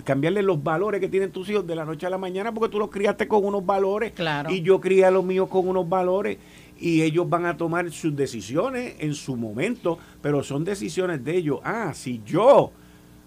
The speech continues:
Speaker 1: como adulto vivo, todavía veo que hay algo mal, lo digo también, igual que lo digo en este programa, pero no me obligues, no me, no me,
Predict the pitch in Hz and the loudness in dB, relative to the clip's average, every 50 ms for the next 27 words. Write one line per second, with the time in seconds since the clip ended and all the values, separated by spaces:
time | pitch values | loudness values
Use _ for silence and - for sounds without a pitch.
0 | - - - - 165 160 156 151 147 143 135 131 143 165 226 240 - - 233 220 | -20 -18 -6 2 4 4 4 4 4 2 4 6 4 4 4 4 0 4 6 8
1 | 196 170 190 214 247 247 214 196 156 170 170 165 160 160 156 170 208 214 196 170 | 8 8 6 4 4 6 6 4 6 6 6 6 8 8 6 6 6 8 8 6
2 | 151 151 175 202 214 208 190 160 175 180 190 190 196 196 190 196 196 196 285 349 | 8 6 8 8 8 6 6 4 4 4 6 6 6 6 6 4 4 4 4 4
3 | 392 370 - - - 135 147 143 143 135 127 135 139 151 165 190 190 - 185 185 | 2 2 -2 -6 -6 -2 0 2 2 2 2 2 2 4 4 4 4 4 4 2
4 | 180 185 240 320 392 339 214 - 214 - 262 277 302 311 359 359 330 330 330 311 | 2 2 0 0 2 2 4 4 4 4 2 0 2 4 2 2 2 2 0 2
5 | 294 294 285 285 277 220 185 180 165 160 160 160 156 - - - - - - - | 4 4 4 6 6 4 6 4 4 2 2 0 -2 -4 -12 -20 -20 -20 -12 -4
6 | - 165 165 165 165 165 160 160 180 196 214 220 226 233 233 220 208 175 170 202 | 0 2 4 6 4 4 4 2 2 2 2 0 0 0 0 0 0 0 -2 -2
7 | 214 226 220 214 190 151 123 127 113 110 113 113 - - - - - - - 143 | -2 0 -2 -2 -2 -2 -2 -2 -2 -4 -6 -8 -12 -16 -18 -20 -18 -10 -6 -2
8 | 147 175 190 202 208 214 214 208 196 - 165 151 185 196 202 208 214 208 190 151 | 0 0 0 0 0 0 0 0 0 0 0 2 2 2 2 2 0 0 0 -2